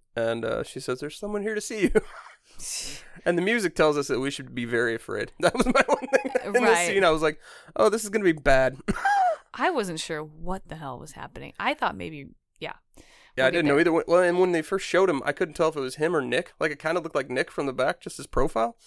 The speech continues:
Speaker 1: And so then he turned around, I was like, "Oh, it's Cushing." Um, so, uh, Rita does not wanna leave, which is interesting. A thing when
Speaker 2: Yeah.
Speaker 1: she's, like, trying to, like, make
Speaker 2: Yeah,
Speaker 1: sure
Speaker 2: he
Speaker 1: she's in the room.
Speaker 2: dismisses her,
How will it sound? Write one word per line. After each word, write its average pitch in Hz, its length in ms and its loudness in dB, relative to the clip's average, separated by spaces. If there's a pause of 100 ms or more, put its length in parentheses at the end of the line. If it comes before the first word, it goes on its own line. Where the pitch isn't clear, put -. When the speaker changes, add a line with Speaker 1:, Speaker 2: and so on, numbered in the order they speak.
(360)
Speaker 1:
And 151 80 -10
so 147 80 -4
then 151 120 4
he 147 60 2
turned 143 200 2
around, 135 240 2
I 127 60 -2
was 127 80 -6
like, - 180 -12 (320)
"Oh, - 260 -10 (260)
it's - 100 -18
Cushing." - 400 -6 (1000)
Um, 127 420 2
so, 135 440 0 (100)
uh, 90 360 -8
Rita 147 500 2
does 143 540 -4
not 151 240 2
wanna 151 160 0
leave, 180 480 -6 (380)
which 160 160 -6
is 160 80 -6
interesting. 208 400 -6 (100)
A - 80 -10
thing 170 180 -14
when 185 100 0 (300)
Speaker 2:
Yeah. 214 80 0
Speaker 1:
she's, 143 160 -6
like, 143 180 2
trying 143 340 0
to, 131 120 0
like, 139 360 -4
make 143 160 -2
Speaker 2:
Yeah, - 60 -4
Speaker 1:
sure 143 100 -2
Speaker 2:
he - 120 -4
Speaker 1:
she's 147 140 -4
in 151 120 0
the - 60 2
room. 151 100 -2
Speaker 2:
dismisses 175 160 -4
her, 175 360 -8